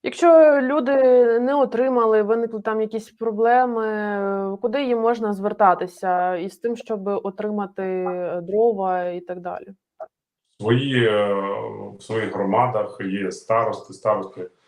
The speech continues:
Speaker 2: подають ці потреби на громади, громади подають на райони, райони подають далі. То, в принципі, ми будемо розподіляти вже між громадами, а громади будуть розподіляти мі-, між старостатами.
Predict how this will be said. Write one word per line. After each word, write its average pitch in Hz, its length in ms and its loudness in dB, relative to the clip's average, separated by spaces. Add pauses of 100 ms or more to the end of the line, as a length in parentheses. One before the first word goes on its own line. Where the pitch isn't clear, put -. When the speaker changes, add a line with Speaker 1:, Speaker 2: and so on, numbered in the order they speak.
(220)
Speaker 2:
подають 104 640 -6 (300)
ці - 200 -12
потреби 95 640 -6
на 92 340 -4
громади, 101 640 -4
громади 98 400 -4
подають 95 480 -6
на 92 100 -12
райони, 101 360 -14 (100)
райони 95 280 -20
подають 90 440 -20
далі. 82 220 -20 (360)
То, - 120 -20
в - 40 -20
принципі, 101 680 -4 (360)
ми 101 160 -4
будемо 98 300 -2
розподіляти 98 640 -2
вже 95 200 -2
між 95 240 -4
громадами, 107 600 0
а 90 80 -4
громади 98 380 -2
будуть 92 260 -10
розподіляти 98 580 -8 (100)
мі-, 95 140 -8
між 98 240 -12
старостатами. 92 640 -8